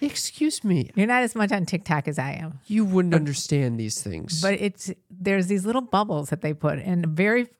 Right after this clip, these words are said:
Speaker 2: they only do one a day. And then the bubble
Speaker 1: I
Speaker 2: is
Speaker 1: get the
Speaker 2: what it was
Speaker 1: concept.
Speaker 2: a year ago.
Speaker 1: You don't think I know? I've been on social media before.
Speaker 2: But this video was, like, a year, two years ago. I think it was two thousand twenty-two, actually.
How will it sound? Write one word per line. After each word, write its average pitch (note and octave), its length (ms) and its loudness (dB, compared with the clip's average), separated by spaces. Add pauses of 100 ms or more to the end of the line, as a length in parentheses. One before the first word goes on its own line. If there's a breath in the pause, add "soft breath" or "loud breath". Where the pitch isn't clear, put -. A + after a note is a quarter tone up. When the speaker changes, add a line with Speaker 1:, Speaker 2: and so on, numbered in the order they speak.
Speaker 2:
they F3 160 0
only A3 180 2
do F#3+ 120 2
one F3 260 2
a B3 60 0
day. D3 420 -2 (680)
And F#3+ 180 4
then F#3+ 140 4
the F3+ 80 4
bubble G#3+ 340 2
Speaker 1:
I B3+ 80 4
Speaker 2:
is G#3+ 160 4
Speaker 1:
get G3 180 2
the G3 80 2
Speaker 2:
what A#3+ 140 6
it C4 80 4
was B3 300 4
Speaker 1:
concept. A#3+ 160 -2
Speaker 2:
a - 40 2
year G#3+ 300 2
ago. E3+ 300 -2
Speaker 1:
You C4+ 160 4
don't B3+ 120 2
think C4 200 -2
I A#3+ 140 0
know? A#3 300 0
I've G#3 220 2
been C#4 180 4
on B3+ 160 2
social A#3 360 -2
media A3+ 260 0
before. A#2+ 420 -6 (120)
Speaker 2:
But G3 140 0
this D4 180 2
video B3 360 2
was, G#3 200 0
like, F#3+ 200 0 (480)
a F#3 60 0
year, G3+ 300 4 (100)
two D#4 220 2
years F3 240 2
ago. D3 400 -4 (680)
I A3 60 -4
think B3+ 220 -4
it - 20 0
was G3+ 140 2
two - 160 -8
thousand G#3 580 0
twenty-two, G#3 720 0
actually. - 640 -6